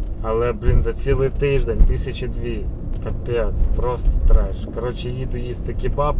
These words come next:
пити пиво. Тому що, ну, це треш, дійсно. Друзі,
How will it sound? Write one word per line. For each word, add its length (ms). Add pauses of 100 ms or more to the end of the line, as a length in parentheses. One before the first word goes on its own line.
пити 260
пиво. 540 (1500)
Тому 280
що, 220
ну, 300
це 180
треш, 420 (440)
дійсно. 380 (1300)
Друзі, 360